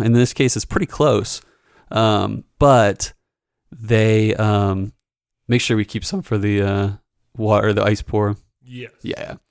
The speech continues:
Speaker 2: We're about
Speaker 1: Ooh.
Speaker 2: half the bottle there.
Speaker 1: Okay, cool. Yeah, the rest you can throw in there, yeah. Um, I, the, uh, this isn't the first time
Speaker 2: Ooh.
Speaker 1: I've smelled it, but I was
Speaker 2: Oh.
Speaker 1: super impressed when I sipped this, or smelled this the first time.
Speaker 2: It is,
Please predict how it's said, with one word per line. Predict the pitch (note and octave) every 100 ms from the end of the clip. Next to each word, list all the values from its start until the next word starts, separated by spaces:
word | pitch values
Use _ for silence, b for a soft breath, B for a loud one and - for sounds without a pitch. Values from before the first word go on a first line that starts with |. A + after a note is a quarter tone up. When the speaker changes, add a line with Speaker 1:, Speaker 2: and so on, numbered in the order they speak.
| _
Speaker 2:
We're | A2+ A2+
about | A2 G#2+ _ _ _ _ -
Speaker 1:
Ooh. | A#4+ E4 - _ _
Speaker 2:
half | C3+ C3
the | A#2
bottle | A2 G2+ F#2+
there. | F#2 A2+
Speaker 1:
Okay, | A#2+ F#2
cool. | - F#2+ - -
Yeah, | -
the | G2
rest | A2 A2
you | -
can | - -
throw | - F#2+
in | - -
there, | G1+
yeah. | G1+ A1+ - _ _ _ _ -
Um, | A#2 A2 G2+ G2+ G#2 - -
I, | C#3+ F3 D3+ A2+ _ - B B B _ _ _ -
the, | C3+ - B2+
uh, | C3+
this | D3 G3+
isn't | F#3+ G#3
the | E4
first | C#3 B2
time | C#3 A2
Speaker 2:
Ooh. |
Speaker 1:
I've | G#2
smelled | - G#2 F#2 E2+
it, | - _ b b b
but | B2
I | A#2+ D3+
was | C3
Speaker 2:
Oh. | D3+
Speaker 1:
super | - - - - G3+ F#3 E3
impressed | A#2+ - F#2 -
when | G#2+
I | F2+
sipped | - - -
this, | - -
or | C3+
smelled | - A2+ F#2
this | - -
the | G#2+
first | - F2+ -
time. | - F3
Speaker 2:
It | F3+
is, | E3+ C3